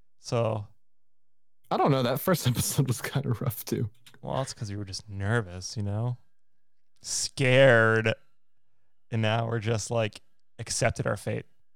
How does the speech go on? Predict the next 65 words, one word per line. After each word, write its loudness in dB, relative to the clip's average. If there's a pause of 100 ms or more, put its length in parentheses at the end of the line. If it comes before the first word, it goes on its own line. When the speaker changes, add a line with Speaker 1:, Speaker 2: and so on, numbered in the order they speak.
(240)
Speaker 1:
That -2
no 0
matter 4
what, 2
this -6
is -4
gonna -2
be -2
our 0
life -4
for -8
the -4
next, -6
like, -8
six -6
months -8
or -10 (400)
four -6
months -8
or -12
three -10
months -10
or -10
Speaker 2:
Or 4
just -2
Speaker 1:
Easter. 4
Speaker 2:
until 2
Easter. 0
Could 0
Speaker 1:
I 2
Speaker 2:
be 2
Speaker 1:
mean, 4
Speaker 2:
fine 2
Speaker 1:
Trump 6
Speaker 2:
by 2
Speaker 1:
says 4
Speaker 2:
Easter. -2
Speaker 1:
Easter, -4
so, -2
you 0
know, 0 (480)
he's 0
Speaker 2:
I 0
don't 4
Speaker 1:
never 6
Speaker 2:
know, 4
Speaker 1:
been 6
wrong 6
Speaker 2:
man. 6
He 2
says 2
Speaker 1:
before. 8
Speaker 2:
Easter. 4 (680)
He's 2
our 4
president. 4
Speaker 1:
He -6
said -4
he -2
would, -2 (180)
people -4
would 0
rather, 4 (340)
you -6
know, -2